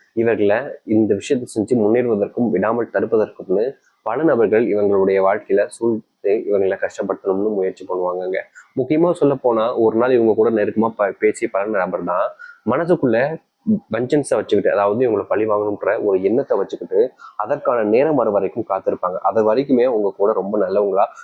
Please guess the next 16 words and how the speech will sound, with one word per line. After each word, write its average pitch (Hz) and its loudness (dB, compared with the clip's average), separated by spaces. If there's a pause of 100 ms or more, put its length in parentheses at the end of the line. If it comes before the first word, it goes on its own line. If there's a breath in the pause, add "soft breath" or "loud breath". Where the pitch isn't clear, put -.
(100)
நண்பன் 156 2
போல 123 0
கூட 110 0
நடிச்சுக்கிட்டு 98 -2
இருந்திருப்பாங்க. 90 -2
ஆனா 101 0 (140)
அந்த 101 0
நேரம் 120 2
வரும்போது 101 0
தான் 98 -2
தெரியும் 98 -2 (300 loud breath)
இவங்களுடைய 110 2
உண்மையான 104 2
குணம் 95 0
என்பது 90 -2
என்று. 87 -6